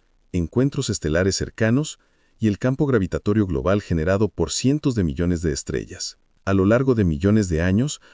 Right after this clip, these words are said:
los pequeños cambios se acumulan y dan lugar a alteraciones radicales de velocidad y posición. Las supercomputadoras de los observatorios de todo el mundo comenzaron a realizar inmensos cálculos, modelando los movimientos de miles de sistemas estelares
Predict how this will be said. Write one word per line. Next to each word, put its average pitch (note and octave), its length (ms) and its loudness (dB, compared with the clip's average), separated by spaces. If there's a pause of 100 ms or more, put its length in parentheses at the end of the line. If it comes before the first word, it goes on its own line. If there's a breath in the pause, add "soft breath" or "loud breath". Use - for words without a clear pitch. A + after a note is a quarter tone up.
los G#2 180 -2
pequeños D#3+ 460 -2
cambios B2+ 340 0
se G2 80 -2
acumulan G#2 560 2
y G2+ 120 -2
dan B2+ 160 4
lugar A2 280 2
a A#2+ 80 2
alteraciones G2 640 0
radicales F2+ 520 0
de F#2 100 0
velocidad D#2 500 -2
y F2 80 -2
posición. D2 640 -6 (180)
Las A2 160 0
supercomputadoras C3 880 0
de D3 80 2
los A#2 160 0
observatorios F#2+ 720 0
de D#2+ 100 -4
todo A2 320 0
el C#2+ 80 0
mundo F#2+ 400 4 (280 soft breath)
comenzaron C#3 520 4
a A#2 60 2
realizar G2 400 2
inmensos G2 500 2
cálculos, C#2+ 640 -4 (460)
modelando F2 500 2
los F2 160 0
movimientos D#2 640 0
de C#2+ 100 -2
miles A2+ 320 4
de E2+ 80 -4
sistemas D#2+ 500 -2
estelares E2+ 640 -2